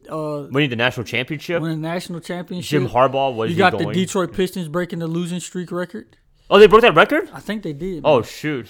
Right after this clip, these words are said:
Speaker 1: I mean, they just, it's,
Speaker 2: Did they win a
Speaker 1: it's
Speaker 2: game yet? No,
Speaker 1: they,
Speaker 2: I
Speaker 1: they
Speaker 2: don't,
Speaker 1: won.
Speaker 2: I don't
Speaker 1: They,
Speaker 2: know.
Speaker 1: they won.
Speaker 2: Oh, they
Speaker 1: But
Speaker 2: finally
Speaker 1: they're,
Speaker 2: won a
Speaker 1: like,
Speaker 2: game?
Speaker 1: three
Speaker 2: Huh.
Speaker 1: and, like, twenty-eight or some shit.
Speaker 2: <laughs>
Speaker 1: But, I mean,
Speaker 2: I feel bad for them. I mean, Monty Williams is a great coach, man. I wa-,
Speaker 1: It is,
Speaker 2: uh,
Speaker 1: man.
Speaker 2: it sucks 'cause he was just in the finals with the Suns.
Speaker 1: Yeah, yeah, yeah.
Speaker 2: And then, like, uh, he took this job, and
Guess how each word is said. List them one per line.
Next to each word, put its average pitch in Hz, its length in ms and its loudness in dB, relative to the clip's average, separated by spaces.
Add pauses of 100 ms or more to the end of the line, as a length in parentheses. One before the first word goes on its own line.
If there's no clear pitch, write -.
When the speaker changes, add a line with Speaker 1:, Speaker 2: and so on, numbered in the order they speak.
(140)
Speaker 1:
I 156 80 -14
mean, 190 140 -6
they 202 120 0
just, 190 200 -2
it's, 233 160 2
Speaker 2:
Did - 20 -2
they 131 80 2
win 156 140 4
a - 20 4
Speaker 1:
it's 127 60 2
Speaker 2:
game 143 180 4
yet? 196 260 2 (520)
No, 113 80 2
Speaker 1:
they, 117 80 6
Speaker 2:
I 139 60 4
Speaker 1:
they 247 60 8
Speaker 2:
don't, 262 120 6
Speaker 1:
won. - 0 -
Speaker 2:
I 285 60 8
don't 269 100 4
Speaker 1:
They, 233 100 8
Speaker 2:
know. 170 120 -8
Speaker 1:
they 220 140 4
won. 190 500 -2
Speaker 2:
Oh, 151 100 4
they 147 80 6
Speaker 1:
But 143 40 2
Speaker 2:
finally 165 200 4
Speaker 1:
they're, 135 60 0
Speaker 2:
won 147 100 2
a - 40 2
Speaker 1:
like, - 60 0
Speaker 2:
game? 143 140 0
Speaker 1:
three 190 140 -2
Speaker 2:
Huh. - 60 -2
Speaker 1:
and, 175 80 -6
like, 143 320 -8
twenty-eight 170 440 -4
or 147 120 -6
some 147 220 -12
shit. - 180 -10
Speaker 2:
<laughs> 180 280 2
Speaker 1:
But, 156 600 -4
I 160 120 -4
mean, 180 200 -2
Speaker 2:
I - 60 4
feel 403 200 4
bad 165 260 4
for 156 80 -8
them. 135 180 -2
I 131 220 -4
mean, 147 100 -6
Monty 175 240 -4
Williams 139 300 -4
is 120 60 -10
a 101 40 -12
great 113 260 -8
coach, 110 320 -10
man. 98 360 -10
I - 100 -10
wa-, 131 60 -10
Speaker 1:
It - 80 -12
is, 160 80 -8
Speaker 2:
uh, 160 280 -4
Speaker 1:
man. 127 40 -8
Speaker 2:
it 127 340 -10
sucks - 260 -4
'cause 175 140 0
he 208 100 2
was 247 120 -4
just 302 140 -6
in 247 60 -4
the 220 60 0
finals 214 320 0
with 208 80 -12
the 190 60 -8
Suns. 170 500 -4
Speaker 1:
Yeah, 165 200 -6
yeah, 160 160 -6
yeah. 160 180 -6
Speaker 2:
And 139 160 -12
then, 151 320 -8
like, 143 260 -6
uh, 101 220 -12
he 127 160 -8
took - 180 -10
this 123 140 -8
job, 98 320 -2
and 98 180 -8